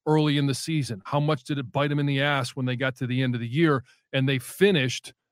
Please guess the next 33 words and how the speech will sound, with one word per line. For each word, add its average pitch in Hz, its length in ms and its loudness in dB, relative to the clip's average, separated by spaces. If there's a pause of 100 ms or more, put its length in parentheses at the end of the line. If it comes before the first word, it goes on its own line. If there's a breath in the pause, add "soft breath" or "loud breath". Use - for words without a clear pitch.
nine 139 360 2
and 123 160 -2
eight? 170 300 2
They 139 80 0
finished 180 340 0
with 143 140 0
a 131 40 -2
f-, - 280 -12
uh, 151 160 2
above 147 300 0
five 143 200 2
hundred 127 260 0
record, 143 380 0
which 139 200 -10
was 117 200 -4
great. 170 300 2
They 151 80 0
came 165 260 0
back 165 240 2
from 139 160 0
a 127 60 2
one 143 480 2
and 131 160 -2
six - 300 -4
record, 165 240 0
but 135 120 -6
they 139 100 -4
dug 160 340 0
themselves 156 500 0
a 135 80 0
hole 131 340 0
so 175 520 2
deep 190 320 4